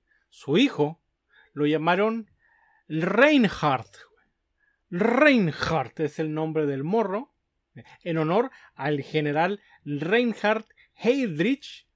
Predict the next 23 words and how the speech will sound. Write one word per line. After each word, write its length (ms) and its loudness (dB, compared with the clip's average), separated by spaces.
un 160 -8
oficial 320 -2
nazi 420 -4
de 100 -6
alto 300 -2
rango, 480 -2
este, 560 -10
mientras 520 -2
que 100 0
a 60 0
su 160 -6
hija 220 -4
la 100 -4
bautizaron 680 -8
con 220 -14
el 140 -10
nombre 320 -6
de 240 -4
Hanna, 520 -2
como 200 -8
referencia 600 0
a 100 -14
Hanna 420 -2